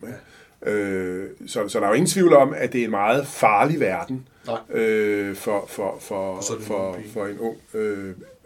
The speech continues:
Speaker 1: pige.
Speaker 2: Ja.
Speaker 1: Men, men det var det jo også på H C Andersens tid. Altså, øh, hvis
Speaker 2: Det var
Speaker 1: man ikke,
Speaker 2: også.
Speaker 1: hvis man ikke havde nogen penge, altså, og, og, og pludselig stod der,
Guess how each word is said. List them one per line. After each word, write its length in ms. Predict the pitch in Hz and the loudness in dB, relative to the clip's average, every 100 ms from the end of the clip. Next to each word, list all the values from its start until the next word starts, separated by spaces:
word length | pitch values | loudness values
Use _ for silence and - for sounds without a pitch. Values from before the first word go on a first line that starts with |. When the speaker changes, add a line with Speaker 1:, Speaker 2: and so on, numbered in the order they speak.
| - - | -20 -16
Speaker 1:
pige. 400 | - 110 117 120 - | -10 -6 -6 -8 -14
Speaker 2:
Ja. 40 | - - | -20 -12
Speaker 1:
Men, 300 | - 110 98 - | -2 -2 -2 -6
men 160 | 101 | -4
det 100 | 120 | 0
var 120 | 117 101 | 2 4
det 80 | |
jo 80 | 160 | 4
også 160 | 101 117 | 4 2
på 60 | 123 | -2
H 20 | |
C 40 | 95 | -4
Andersens 340 | 80 - 104 | -8 -10 -10
tid. 180 | - 135 - - - | -8 -8 -10 -10 -6
Altså, 260 | 104 104 | -2 -2
øh, 340 | 98 104 98 95 | -2 -4 -4 -2
hvis 100 | 104 | 0
Speaker 2:
Det 80 | |
var 60 | 123 | 0
Speaker 1:
man 60 | 107 | -2
ikke, 60 | |
Speaker 2:
også. 80 | 101 | -4
Speaker 1:
hvis 100 | 101 | -4
man 80 | 107 | -4
ikke 120 | 110 | -2
havde 100 | 120 | -2
nogen 140 | 113 | -2
penge, 360 | 113 104 117 147 | -2 -2 -4 -4
altså, 180 | 90 101 | -6 -8
og, 460 | 95 - 98 95 | -8 -8 -8 -8
og, 160 | 95 - | -8 -10
og 60 | 90 | -8
pludselig 280 | 123 - - | -8 -10 -8
stod 200 | 120 | -6
der, 80 | - | -4